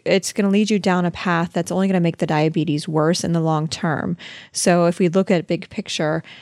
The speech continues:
making sure that you are, um, you know, really combing through all the different options that you have, but also to be sure to unhook the shame that you may be feeling for this chronic condition, because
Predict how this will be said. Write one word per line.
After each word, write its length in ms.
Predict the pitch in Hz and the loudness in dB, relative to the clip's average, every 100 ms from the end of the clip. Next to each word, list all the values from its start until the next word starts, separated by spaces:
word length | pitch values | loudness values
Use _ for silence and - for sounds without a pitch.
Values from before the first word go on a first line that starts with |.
| - | -6
making 300 | 202 226 233 | -2 0 0
sure 260 | 214 220 190 | 0 2 4
that 180 | 180 165 | 2 2
you 180 | 170 | 2
are, 400 | 170 165 160 160 - | 2 2 0 -2 -4
um, 400 | 165 165 170 180 _ - - _ _ _ | -6 -6 -6 -8 _ -20 -20 _ _ _
you 140 | 269 | -6
know, 160 | 302 277 | -4 -2
really 300 | 247 262 294 | 2 2 2
combing 340 | - 233 220 | 2 4 4
through 220 | 208 214 202 | 4 4 4
all 180 | 180 | 4
the 80 | 190 | 4
different 300 | 196 190 - | 2 -2 -2
options 340 | 175 170 180 170 | -4 -2 -4 -2
that 140 | 160 | -2
you 80 | 170 | -4
have, 440 | 156 156 135 180 - - - - | -4 -4 -2 -6 -10 -18 -18 -8
but 120 | - 208 | -2 0
also 460 | 196 208 233 208 | 2 2 2 2
to 420 | 196 - 180 175 170 - | 0 0 2 2 0 0
be 160 | 226 | 0
sure 400 | 233 - 208 196 | 2 2 4 4
to 180 | 196 - - | 2 -2 0
unhook 540 | 190 190 - 180 175 - | 2 0 -2 -4 -4 -4
the 100 | 185 | -4
shame 460 | 170 - 165 170 190 | -2 -2 0 2 2
that 120 | 180 | 2
you 140 | 175 | 2
may 140 | 175 170 | 2 4
be 100 | 156 | 2
feeling 560 | - 165 165 214 262 262 - - - | 0 0 2 2 0 -2 -12 -20 -20
for 300 | - 190 185 | -2 2 4
this 180 | 180 - | 2 -2
chronic 320 | - 165 165 | -4 -4 -2
condition, 600 | 190 165 165 - 190 196 | -2 -2 -2 -2 -2 -2
because 580 | 196 175 185 165 165 | 0 0 0 0 0